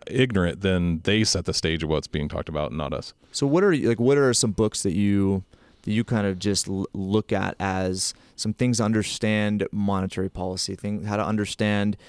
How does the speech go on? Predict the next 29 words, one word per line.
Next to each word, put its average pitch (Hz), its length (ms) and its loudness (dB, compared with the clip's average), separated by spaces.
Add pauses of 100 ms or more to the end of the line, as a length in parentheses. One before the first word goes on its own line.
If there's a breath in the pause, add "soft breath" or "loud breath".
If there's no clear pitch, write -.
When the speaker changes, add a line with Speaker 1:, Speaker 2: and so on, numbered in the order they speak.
(220 loud breath)
Speaker 2:
you 107 100 -2
know, 104 120 2
why 107 680 2
economies 104 1080 -2
are 101 140 0
the 101 100 -2
way 95 160 0
that 92 160 -6
they 90 100 -2 (100)
are 131 240 4
and 90 100 -4
how 92 80 -8
they 98 120 -2
operate, 110 640 -2
and, - 180 -12 (220 loud breath)
like, 104 100 -4
what 127 120 2
are 139 60 0
some 110 280 0
books 113 260 0
that 107 100 -2
come 101 180 -4
to 95 60 -2
mind? 95 400 -4 (280)
Speaker 1:
Man, 98 200 2
that's 92 200 2
a 82 60 -2
good 90 140 0
one. 80 180 0